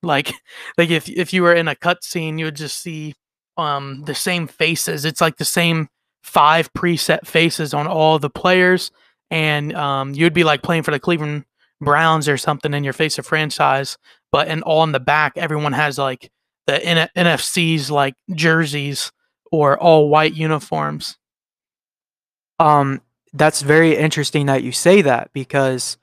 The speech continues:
Speaker 2: I was read about something, uh, not long ago, and I'm not sure if it's entirely true or not,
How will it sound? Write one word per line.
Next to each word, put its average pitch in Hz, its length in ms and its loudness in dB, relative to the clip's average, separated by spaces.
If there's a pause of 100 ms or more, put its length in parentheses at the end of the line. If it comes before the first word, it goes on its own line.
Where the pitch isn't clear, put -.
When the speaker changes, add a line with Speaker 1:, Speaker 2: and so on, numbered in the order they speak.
(320)
Speaker 2:
I 151 120 6
was 147 180 0
read 175 160 6
about 175 240 4
something, 151 560 -2
uh, 135 460 0
not 147 260 4
long 143 220 2
ago, 131 260 2
and 135 100 0
I'm 139 60 -2
not 156 160 2
sure 139 220 0
if - 80 -6
it's 135 140 -8
entirely 131 500 -4
true 135 240 -6
or 131 80 -4
not, 131 320 -4